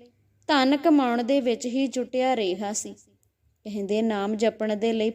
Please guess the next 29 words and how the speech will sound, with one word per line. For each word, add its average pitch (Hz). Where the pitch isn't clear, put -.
ਭਜਨ 226
ਬੰਦਗੀ 226
ਕਰਨ 233
ਦੇ 269
ਲਈ 220
ਉਸਨੇ 294
ਤਾਂ 339
ਆਪਣੀ 294
ਜ਼ਿੰਦਗੀ 262
ਵਿੱਚ 294
ਸਮਾਂ 240
ਹੀ 269
ਨਾ 285
ਕੱਢਿਆ। 208
ਏਦਾਂ 220
ਹੀ 254
ਕਰਦੇ 220
ਕਰਦੇ 220
ਕਹਿੰਦੇ 220
ਉਸਦੀ 214
ਸਾਰੀ 294
ਉਮਰ 214
ਬੀਤ 202
ਗਈ। 196
ਜਦੋਂ 269
ਉਸਦਾ 349
ਅੰਤਮ 320
ਸਮਾਂ 277
ਨੇੜੇ 233